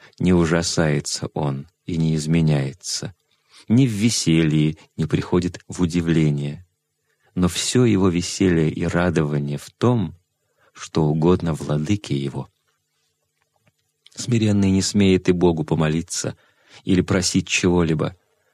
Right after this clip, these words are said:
и не знает, о чем молиться, но только молчит всеми своими чувствами, ожидая одной милости —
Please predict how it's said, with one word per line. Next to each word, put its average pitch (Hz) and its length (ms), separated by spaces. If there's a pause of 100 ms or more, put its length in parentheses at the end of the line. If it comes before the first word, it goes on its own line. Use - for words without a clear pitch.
(280)
и 98 80
не 101 140
знает, 101 420
о 101 60
чем 104 280
молиться, 101 840 (680)
но 101 100
только 104 320
молчит - 840
всеми 90 380
своими 85 440
чувствами, 71 880 (480)
ожидая 95 640
одной 95 460
милости — 90 720